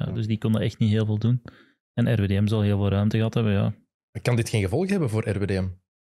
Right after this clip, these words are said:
Speaker 2: Ja, ik zou denken van wel, maar ik vermoed wel dat de mensen die daarnaar gekeken hebben <laughs> dat, dat beter weten dan ik. Eh, dus ik ga ervan uit dat dat wel kan, maar ik vind het wel heel straf. Ehm,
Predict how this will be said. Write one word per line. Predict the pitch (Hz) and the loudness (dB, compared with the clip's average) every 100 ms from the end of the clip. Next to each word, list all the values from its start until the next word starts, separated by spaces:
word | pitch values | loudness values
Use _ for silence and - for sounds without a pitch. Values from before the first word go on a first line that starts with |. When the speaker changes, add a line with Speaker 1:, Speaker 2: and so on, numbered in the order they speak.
| _ | _
Speaker 2:
Ja, | - | -4
ik | - 156 | -2 0
zou | 131 | 2
denken | 123 110 | 2 0
van | 110 | 0
wel, | 107 131 | 0 0
maar | 113 | 0
ik | 104 | -2
vermoed | 107 110 104 | -2 0 0
wel | 113 | 0
dat | 117 | 0
de | 104 | 0
mensen | 104 107 | 0 0
die | 113 | 0
daarnaar | 107 101 | 2 2
gekeken | 95 - 104 120 | 0 0 0 2
hebben | 120 | 2
<laughs> | 117 - | 0 0
dat, | - | -2
dat | 104 | 0
beter | - 101 113 | 0 -2 0
weten | 107 110 110 | 0 0 2
dan | 101 | 2
ik. | 110 - _ _ _ _ _ | 0 -4 _ _ _ _ _
Eh, | - 113 104 | -4 0 2
dus | 101 | 0
ik | 101 - | -2 -6
ga | - | -4
ervan | 101 98 | 0 0
uit | 98 | 0
dat | 113 131 | -2 -2
dat | 110 | 0
wel | 101 | 0
kan, | 95 120 | -2 0
maar | 123 | 0
ik | 107 | 0
vind | - 110 | -2 -2
het | 101 | 0
wel | 101 | 0
heel | 101 | 0
straf. | 101 - 117 - - - | -2 -2 -4 -6 -18 -12
Ehm, | 175 104 104 104 104 | -4 0 0 2 2